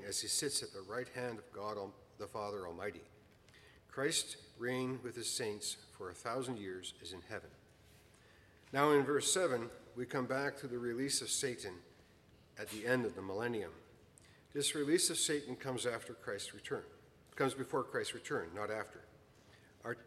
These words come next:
text in verse eight and following uses language taken from Ezekiel thirty-eight and thirty-nine in referring, referring to Gog and Magog. This is a reference to the unbelieving nations which are enemies of the kingdom of God.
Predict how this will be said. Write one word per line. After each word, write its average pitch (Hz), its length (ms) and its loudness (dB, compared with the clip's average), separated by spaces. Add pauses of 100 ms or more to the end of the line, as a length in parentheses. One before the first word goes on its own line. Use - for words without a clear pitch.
(120)
text - 440 0
in 123 140 -2
verse 117 340 -4 (120)
eight 135 180 2
and 113 100 -6
following 123 460 2
uses 113 420 -2
language 120 460 0
taken 131 320 0
from 113 180 -4
Ezekiel 117 520 -2
thirty-eight 117 480 -2
and - 80 -14
thirty-nine 104 560 -4 (520)
in 110 120 -4
referring, 113 520 2 (200)
referring 123 480 0
to 107 160 -6 (200)
Gog 120 340 0 (120)
and 104 100 -6
Magog. 113 300 0 (1900)
This 165 260 8 (920)
is 127 160 4
a 123 60 2
reference 165 580 6
to - 180 0
the 113 160 0
unbelieving 151 540 4
nations 127 500 2
which 113 180 -6
are 113 160 -6
enemies 131 400 4
of 107 60 -6
the 101 80 -10
kingdom 101 320 -4
of 87 140 -8
God. 90 260 -8